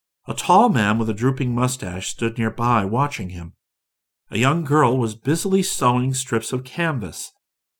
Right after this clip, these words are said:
On its rack lay a huge flying machine, its planes spread,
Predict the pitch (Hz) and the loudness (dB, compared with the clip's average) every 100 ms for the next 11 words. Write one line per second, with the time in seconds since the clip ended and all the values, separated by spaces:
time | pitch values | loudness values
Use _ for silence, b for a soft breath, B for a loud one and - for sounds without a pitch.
0 | _ _ _ - 131 185 190 143 175 147 | _ _ _ -2 2 2 0 0 4 4
1 | 131 123 113 110 113 - 196 127 110 - | 2 2 2 0 -4 -4 2 2 2 -4
2 | - 156 151 113 98 - 101 87 85 _ | 0 2 4 0 -2 -4 -6 -8 -12 _
3 | _ _ _ _ - - - - 147 165 | _ _ _ _ -16 -14 -12 -2 0 0
4 | 175 - - 147 131 107 110 | -2 -4 -2 2 4 4 0